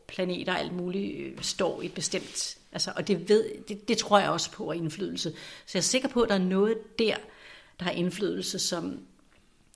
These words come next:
koder os til at, at være noget særligt. Men jeg oplever så bare, i løbet af livet, så har det ligesom ændret sig. Jeg kan ikke længere sige, at jeg er det,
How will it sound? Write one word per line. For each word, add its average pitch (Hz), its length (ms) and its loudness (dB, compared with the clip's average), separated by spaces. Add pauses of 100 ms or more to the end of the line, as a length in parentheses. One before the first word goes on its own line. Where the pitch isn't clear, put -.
(100)
koder 190 440 6
os 151 240 4
til 180 320 -2
at, - 240 -6 (920)
at 175 160 -2
være 175 280 8
noget 170 200 4
særligt. 170 440 0
Men 180 140 -2
jeg 180 100 0
oplever 220 320 2
så 208 160 -2
bare, 190 180 0
i - 20 0
løbet 240 360 -2
af 190 120 -2
livet, 220 360 -6
så 226 160 -2 (680)
har 220 100 -2
det - 20 2
ligesom 214 240 0
ændret 233 360 0
sig. 202 120 -2
Jeg 190 100 0
kan 254 80 -8
ikke 254 120 -2
længere 233 220 -2
sige, 240 640 0
at 175 200 -2
jeg - 20 0
er 190 140 0 (800)
det, 196 160 0